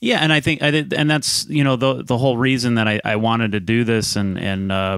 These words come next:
push Jason to do it. And he, he thanked me for, for, uh, you know, pushing him to do it, 'cause now he's, like, really into it, and he's, you know, been taking so many pictures for it. Um, this past week he did, uh, just people in Southside where he lives.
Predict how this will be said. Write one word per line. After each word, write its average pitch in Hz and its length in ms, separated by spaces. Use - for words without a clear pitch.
push 139 240
Jason 120 440
to 104 60
do 95 260
it. 95 80
And 113 80
he, 143 140
he 127 140
thanked 131 280
me 117 140
for, 101 320
for, 101 320
uh, 95 220
you 107 140
know, 95 280
pushing 117 280
him 107 140
to 98 80
do 107 220
it, 98 120
'cause 98 200
now 104 200
he's, 98 160
like, 98 220
really 98 380
into 98 340
it, 92 160
and 92 140
he's, 92 420
you 113 140
know, 92 100
been 92 580
taking 107 300
so 110 160
many 101 160
pictures 95 420
for 92 360
it. 87 120
Um, 95 280
this 104 160
past 113 400
week 107 220
he 107 100
did, 95 360
uh, 90 260
just - 300
people 107 300
in 95 80
Southside 95 680
where 90 160
he 107 160
lives. 90 420